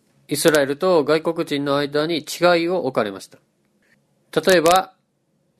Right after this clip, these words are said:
七年目の免除の年には、イスラエルは、もはやその、自分の負っている負債を返す必要がなくなります。この七年というのは、私たちが普通に考える七年ではなく、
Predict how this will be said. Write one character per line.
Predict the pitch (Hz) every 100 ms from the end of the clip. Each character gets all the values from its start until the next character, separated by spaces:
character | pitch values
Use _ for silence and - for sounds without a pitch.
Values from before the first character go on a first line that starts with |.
| _ _ _ -
七 | 156 190
年 | 196 190 190
目 | 185
の | 180 175 143
免 | 156 202 180
除 | 156
の | 156 139
年 | 139 127 139
に | 135
は、 | 156 - _ _ _ _ _ _ _ _
イ | 147
ス | 160
ラ | 165
エ | 156
ル | 147
は、 | 175 196 120 - _ _ _ _ _ _ _
も | 156 160
は | 151
や | 160
そ | 160
の、 | 139 135 - _ _ _ _ _
自 | 127 139
分 | 143
の | 139
負 | 139
っ |
て | 160
い | 165
る | 170 131
負 | -
債 | 160 151
を | 147
返 | 151 175 156
す | -
必 | -
要 | 135
が | 143 147
な | 131
く | 135
な | 120
り | 101
ま | 95
す。 | - _ _ _ _ _ _ _ _
こ | 170
の | 196
七 | 180 190 226
年 | 220 147
と | 131
い | 131
う | 127
の | 123
は、 | 151 123
私 | 147 196 -
た |
ち | - 170
が | 170
普 | 139
通 | - 175
に | 170
考 | 170 170 180
え | 175
る | 127
七 | 127 147
年 | 151 120
で | 113
は | 147 117
な | 151
く、 | 160 156